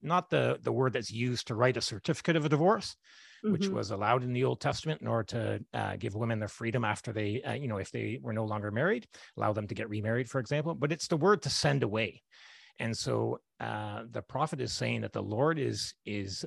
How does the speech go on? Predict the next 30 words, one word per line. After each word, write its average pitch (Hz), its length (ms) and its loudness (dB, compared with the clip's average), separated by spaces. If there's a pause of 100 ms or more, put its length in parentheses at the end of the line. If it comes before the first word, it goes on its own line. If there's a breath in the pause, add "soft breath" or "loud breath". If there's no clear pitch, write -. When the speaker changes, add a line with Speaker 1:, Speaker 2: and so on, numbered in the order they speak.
Speaker 1:
uh, 101 440 -4
is 95 200 -6
upset, - 520 0
is 110 220 -6
angry, 123 420 0
and 110 160 0
will 113 140 2
not 123 260 2
listen 135 340 0
to 123 120 -4
the 101 100 -4
prayers 135 600 0 (340 loud breath)
of 98 180 -8
men 113 240 0
who 113 100 -2
are 110 140 -2
being 104 240 -6
faithless 123 520 -4
to 117 120 -2
their 95 140 -2
wives 98 460 -4 (420 loud breath)
and 110 180 -2
who 120 160 -2
are 110 160 2
sending 135 420 0
them 123 140 2
away, 139 300 6
sending 139 340 2
them 123 140 2
away. 123 380 4